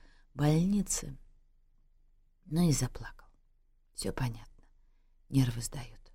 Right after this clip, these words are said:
Сколько ему досталось, Господи, не приведи. Решили так. Остаемся. Вернее, решила, как обычно, Леля. Останемся на какое-то время. Скорее всего, на пару недель. Дай-то Бог.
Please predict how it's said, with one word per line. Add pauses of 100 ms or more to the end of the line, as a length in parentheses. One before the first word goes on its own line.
(460)
Сколько
ему
досталось,
Господи,
не
приведи. (720)
Решили
так. (600)
Остаемся. (120)
Вернее,
решила, (420)
как
обычно,
Леля. (440)
Останемся
на
какое-то
время.
Скорее
всего,
на
пару
недель.
Дай-то
Бог.